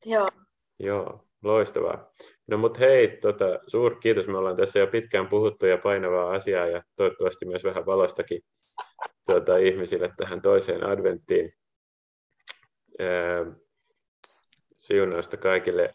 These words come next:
Speaker 2: Enäseppään ja, ja, ja helluntai-seurakuntaan ja, ja, tota,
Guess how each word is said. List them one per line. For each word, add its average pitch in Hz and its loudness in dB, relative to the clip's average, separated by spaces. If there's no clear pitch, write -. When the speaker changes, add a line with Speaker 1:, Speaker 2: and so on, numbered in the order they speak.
Speaker 2:
Enäseppään 90 -2
ja, 82 -6
ja, 85 -6
ja 90 -12
helluntai-seurakuntaan 92 -2
ja, 101 -8
ja, 82 -2
tota, 85 -4